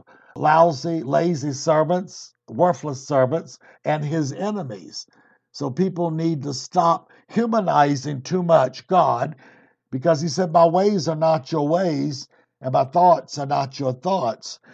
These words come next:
So therefore, we have to learn the fear of the Lord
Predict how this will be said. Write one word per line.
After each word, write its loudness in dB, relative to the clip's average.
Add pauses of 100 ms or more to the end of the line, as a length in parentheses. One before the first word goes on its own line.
(140)
So -8
therefore, 0
we -2
have 0
to -6
learn 2 (280)
the -4
fear 0
of 0
the 0
Lord -2